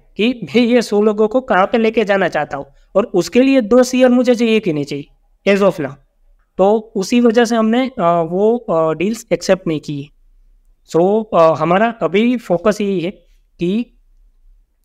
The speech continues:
let's say, अ, learn, अ, the business process is very well। अ, let's say put o-, operations into automation, put sales into automation and then let's say,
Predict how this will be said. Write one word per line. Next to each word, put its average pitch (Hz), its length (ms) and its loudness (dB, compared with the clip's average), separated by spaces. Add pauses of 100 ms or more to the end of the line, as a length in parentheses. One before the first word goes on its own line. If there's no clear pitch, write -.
(180)
let's 165 200 -2
say, 226 200 2 (180)
अ, 147 120 0
learn, 156 380 2 (360)
अ, 165 260 2
the 160 140 0 (100)
business 190 440 -2
process 190 360 0
is 214 80 -2 (160)
very 180 200 2
well। 180 180 0 (580)
अ, 160 360 2
let's 170 240 -4
say 196 80 -2 (160)
put 214 100 2 (300)
o-, 190 240 -2
operations 196 540 0
into 185 400 -4
automation, 190 500 -2 (440)
put 185 120 2 (380)
sales 208 360 4
into 190 200 -2
automation 196 580 -2 (500)
and 190 220 2 (100)
then 233 240 2
let's 190 280 -2
say, 247 140 2